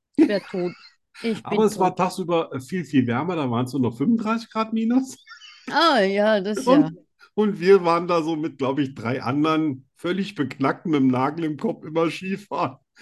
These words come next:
Speaker 2: weil die Pässe so teuer waren
Speaker 1: Oh
Speaker 2: für
Speaker 1: Mann.
Speaker 2: Stubaital.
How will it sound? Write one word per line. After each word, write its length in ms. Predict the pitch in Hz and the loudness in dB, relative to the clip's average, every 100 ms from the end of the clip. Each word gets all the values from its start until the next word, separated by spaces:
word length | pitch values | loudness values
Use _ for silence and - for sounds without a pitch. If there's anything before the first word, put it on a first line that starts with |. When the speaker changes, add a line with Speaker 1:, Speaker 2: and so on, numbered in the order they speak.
| - - | -20 -2
Speaker 2:
weil 160 | 190 202 | 4 6
die 120 | 208 | 6
Pässe 560 | 202 - 196 - - 208 | 2 0 0 0 -6 -6
so 220 | 151 160 | -4 -6
teuer 600 | 151 - 180 156 147 139 | -4 -2 2 2 2 0
waren 360 | 139 160 - - _ _ _ - | 0 0 -2 -10 _ _ _ -18
Speaker 1:
Oh 140 | 190 | -12
Speaker 2:
für 40 | 170 | -10
Speaker 1:
Mann. 180 | 165 160 | -8 -8
Speaker 2:
Stubaital. 1160 | 160 165 165 160 156 160 - 135 131 143 - | -8 -6 -6 -2 -2 -2 -4 -4 -2 -2 -4